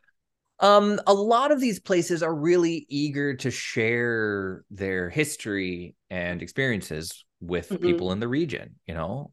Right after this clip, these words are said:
Speaker 1: And so, um, it's just a good partnership. You know, I get to be a, a gateway for a lot of people to connect people who are interested in it with people who would like to share it.
Speaker 2: Okay.
Speaker 1: It's like the Orr home is an easy partnership because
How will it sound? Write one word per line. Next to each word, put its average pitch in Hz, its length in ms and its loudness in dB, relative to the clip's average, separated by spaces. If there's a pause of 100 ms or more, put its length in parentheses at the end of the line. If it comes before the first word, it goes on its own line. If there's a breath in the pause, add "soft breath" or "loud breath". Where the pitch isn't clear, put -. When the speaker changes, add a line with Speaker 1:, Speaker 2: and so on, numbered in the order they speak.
(120)
Speaker 1:
And 90 340 -2
so, 90 840 0 (800 soft breath)
um, 78 460 -12
it's 107 160 -6
just 107 180 -2
a 98 40 2
good 95 520 2
partnership. 117 480 0 (500)
You 80 60 -16
know, 78 220 -12
I 92 100 -2
get 90 140 -4
to 95 60 -4
be 87 220 4
a, - 120 0
a 98 80 -2
gateway 95 840 4
for 90 180 -4
a 90 60 2
lot 85 200 0
of 82 100 -8
people 85 340 -2
to 85 180 -8
connect 101 440 2
people 113 260 4
who 87 120 2
are 85 180 4
interested 139 500 4
in 123 120 4
it 113 140 0 (320 soft breath)
with 95 160 -6
people 101 280 2
who 92 120 2
would 92 140 4
like 82 180 2
to 82 80 -4
share 73 320 -2
it. - 160 -4 (580 soft breath)
Speaker 2:
Okay. 233 220 -4
Speaker 1:
It's - 100 0
like 123 120 6
the 135 120 6
Orr 151 280 10
home 120 240 8
is 95 100 4
an 104 140 2
easy 98 500 2
partnership 98 640 -2
because 90 400 0